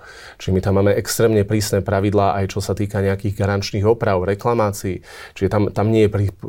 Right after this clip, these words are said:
prípustná absolútne žiadna chyba. To by, to je, to by bol strašný prúser, hej, keď tak môžem povedať. Čiže,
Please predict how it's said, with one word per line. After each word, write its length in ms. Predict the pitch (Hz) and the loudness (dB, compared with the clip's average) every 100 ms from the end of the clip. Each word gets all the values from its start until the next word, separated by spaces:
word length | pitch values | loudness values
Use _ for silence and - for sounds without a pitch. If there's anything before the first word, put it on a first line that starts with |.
| 101 | -10
prípustná 500 | - 107 104 98 98 | -2 -2 -2 -4 -2
absolútne 420 | 92 - 98 92 | -4 -2 -2 0
žiadna 340 | 90 95 92 92 | 0 0 0 -2
chyba. 220 | - 95 | -2 -4
To 80 | 92 | -2
by, 80 | 87 | -6
to 120 | 87 | -4
je, 80 | 90 | -6
to 160 | 82 92 | -4 -4
by 100 | 87 | -2
bol 140 | 87 | -4
strašný 520 | 85 - 95 - 98 | -6 -8 -10 -8 -8
prúser, 560 | 90 - - 107 - 107 | -10 -10 -10 -6 -2 0
hej, 140 | 98 95 | 0 -6
keď 120 | 92 | -4
tak 100 | 95 | -4
môžem 300 | 95 98 95 | -2 -6 -10
povedať. 440 | 95 92 92 - _ - - - - - | -6 -4 -4 -8 _ -20 -20 -20 -20 -18
Čiže, 380 | - 113 107 101 | -6 0 2 2